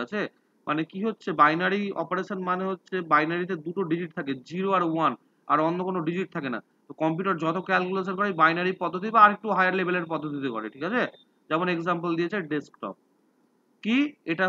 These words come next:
হচ্ছে পুরো digital। Not only performs mathematical calculation but also combines the bytes to produce desired graphics। ও হচ্ছে byte use করে, ঠিক আছে?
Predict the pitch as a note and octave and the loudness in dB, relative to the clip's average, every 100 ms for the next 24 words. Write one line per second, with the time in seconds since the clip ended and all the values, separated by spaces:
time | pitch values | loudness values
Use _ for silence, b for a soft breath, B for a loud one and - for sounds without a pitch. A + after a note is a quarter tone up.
0 | F#3 - - A#3 F#3 - _ - D#3+ F#3 | 0 -6 -2 0 0 -4 _ -6 -2 2
1 | B3 C4 C#3+ D3 E3 E3 D#3+ D3+ F3 G#3+ | 2 -2 -4 -2 -2 -2 -4 -2 0 -2
2 | G#3+ F#3+ G3 G#3+ - F3 F3 - G#3 G#3 | -2 -4 -4 -4 2 4 4 0 -4 -4
3 | F3 D#3+ E3 F#3 F#3 G3 G3 F#3+ F3 F#3 | -4 -2 -2 -4 -4 -4 -2 -2 -4 -6
4 | G3+ E3+ F3 F3 F3 - - E3 E3 F#3+ | -2 0 2 0 -2 -6 -4 -4 -2 -4
5 | F#3+ E3 A3+ F#3 - D#3+ D#3+ F#3 - - | -2 2 2 2 2 4 6 4 -2 -14
6 | b b b _ G#3+ - - G3 G3 A#3+ | b b b _ -6 -4 0 2 4 2
7 | B3 - _ _ _ _ _ - C3+ F3 | 0 -6 _ _ _ _ _ -14 -4 -2
8 | F3 A3 A3 E3 F3 F3 G3 - - _ | 2 2 2 4 4 4 2 -4 -8 _
9 | _ _ - F3 - F3+ C3 C3+ D3+ E3+ | _ _ -4 -4 -2 -6 -2 2 4 4
10 | E3 D3 C3+ _ A2+ G#2+ G#2 C#3 C3+ D3 | 0 -2 -2 _ -10 -10 -12 -10 -8 -4